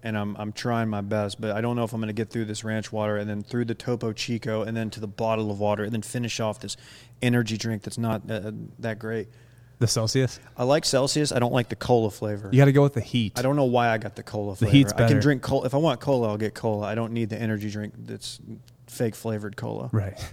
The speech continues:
Speaker 1: But I did, and here we go. You live
Speaker 2: Shoulda
Speaker 1: and you
Speaker 2: got
Speaker 1: learn.
Speaker 2: you a Kill Cliff, actually.
Speaker 1: I really,
Speaker 2: Yeah.
Speaker 1: I, I shoulda known that you guys had everything in here. So
Speaker 2: Yeah, yeah, yeah.
Speaker 1: next time.
Speaker 2: Next time. Uh, Tony Finau, thirty to one.
Speaker 1: Very
Speaker 2: Big
Speaker 1: cool.
Speaker 2: Tone.
Speaker 1: Very cool. Uh, might not make the cut.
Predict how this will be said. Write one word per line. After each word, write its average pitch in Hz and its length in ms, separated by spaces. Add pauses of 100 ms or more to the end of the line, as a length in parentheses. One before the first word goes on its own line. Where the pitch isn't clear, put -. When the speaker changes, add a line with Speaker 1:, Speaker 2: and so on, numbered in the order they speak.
(200)
Speaker 1:
But 143 100
I 170 60
did, 196 240 (100)
and 131 180
here 151 120
we 160 100
go. 160 160
You 120 140
live 123 80
Speaker 2:
Shoulda 139 80
Speaker 1:
and - 20
you 127 40
Speaker 2:
got 127 160
Speaker 1:
learn. 131 80
Speaker 2:
you 123 40
a 117 40
Kill 135 200
Cliff, 95 280 (160)
actually. 92 380
Speaker 1:
I 123 140 (160)
really, 139 380
Speaker 2:
Yeah. 135 200 (100)
Speaker 1:
I, - 40
I 170 40
shoulda 175 280
known 110 380 (480)
that 113 80
you 110 120
guys 107 160
had 104 160
everything 104 380
in 101 100
here. 95 180
So - 260 (180)
Speaker 2:
Yeah, 202 160 (100)
yeah, 104 120
yeah. 95 40
Speaker 1:
next 127 200
time. 98 260 (240)
Speaker 2:
Next 113 180
time. 107 240
Uh, 127 320 (140)
Tony 139 180
Finau, 113 340 (340)
thirty 120 260
to 104 80
one. 95 220 (760)
Speaker 1:
Very 131 360
Speaker 2:
Big 127 160
Speaker 1:
cool. 120 60
Speaker 2:
Tone. 113 280 (140)
Speaker 1:
Very 123 260
cool. 113 280
Uh, 117 220
might 127 200
not 131 160
make 131 160
the - 60
cut. 107 280